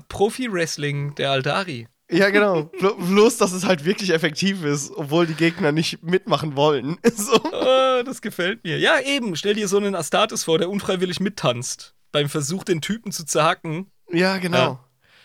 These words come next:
Speaker 1: Und dann wird
Speaker 2: Oh.
Speaker 1: um ihn herum getanzt und dann wird er irgendwie so, ne, da Ellenbeuge in Ellenbeuge, einmal gedreht und da pirouettiert und dann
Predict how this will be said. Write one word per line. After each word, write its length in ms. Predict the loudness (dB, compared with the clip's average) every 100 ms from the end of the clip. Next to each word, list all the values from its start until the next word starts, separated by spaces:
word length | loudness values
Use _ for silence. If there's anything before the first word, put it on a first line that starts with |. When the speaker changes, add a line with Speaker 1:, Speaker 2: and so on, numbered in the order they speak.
| _ _ _ _ -8
Speaker 1:
Und 120 | -2
dann 180 | 0 0
wird 100 | 0
Speaker 2:
Oh. 20 |
Speaker 1:
um 100 | 0
ihn 60 | 2
herum 260 | 2 0 -4
getanzt 560 | -4 -4 -4 -6 -10
und 460 | -10 -8 -10 -12 _
dann 160 | -10 -8
wird 120 | -4
er 320 | -2 -2 -4
irgendwie 300 | -6 -8 -8
so, 240 | -6 -4 -4
ne, 260 | -2 -4 -6 _ _
da 240 | 2 4 4
Ellenbeuge 600 | 2 0 0 2 2 2
in 60 | 0
Ellenbeuge, 580 | 0 0 2 2 2 0
einmal 220 | 0 -2
gedreht 500 | -2 -2 0 2 0
und 120 | -2
da 140 | 0 0
pirouettiert 800 | -2 -6 -4 -6 -4 -2 -2 -4
und 60 | -8
dann 260 | -6 -8